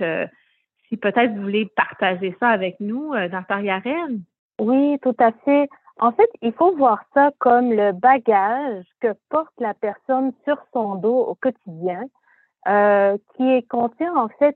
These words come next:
Speaker 2: tous les états émotionnels vécus en lien avec le diabète. Donc, c'est très spécifique au fait de vivre avec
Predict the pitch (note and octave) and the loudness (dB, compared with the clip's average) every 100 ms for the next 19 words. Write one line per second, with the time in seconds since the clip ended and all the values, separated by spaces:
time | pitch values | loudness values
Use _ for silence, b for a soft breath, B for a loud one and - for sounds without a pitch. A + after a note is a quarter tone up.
0 | - G4 - C#4 B3+ G#3+ A3 A3+ - C4+ | 2 0 2 2 4 4 4 4 4 4
1 | C#4 B3+ _ B3 B3+ C4 _ A#3 G3+ F#3+ | 4 0 _ -4 -2 -4 _ -4 -4 -6
2 | G3+ A#3 A#3+ G3 G3 B3+ C4 - G#3 A3+ | -8 -8 -8 -10 -4 -4 -4 -6 -6 -6
3 | _ - G#3+ G3+ A#3 B3+ C4+ - F#3+ G#3+ | _ 0 0 2 2 2 0 0 -2 -2
4 | A3 G3 F3 F#3+ F3 F3+ D#3+ _ A3 G3 | -2 -6 0 -2 0 -2 -4 _ -12 -12
5 | - A#3 - D#4 D#4 _ _ D4 C#4 B3 | -2 -2 0 -2 -4 _ _ -4 -2 -4
6 | A3 C#4 C4+ _ _ b b b - G3 | -2 -2 -2 _ _ b b b -2 -2
7 | - A#3 G3+ G3+ F#3 A3 C4+ B3 G3 - | 2 4 6 4 4 -2 2 0 -2 -2
8 | F#3+ F#3 G#3 | 0 4 4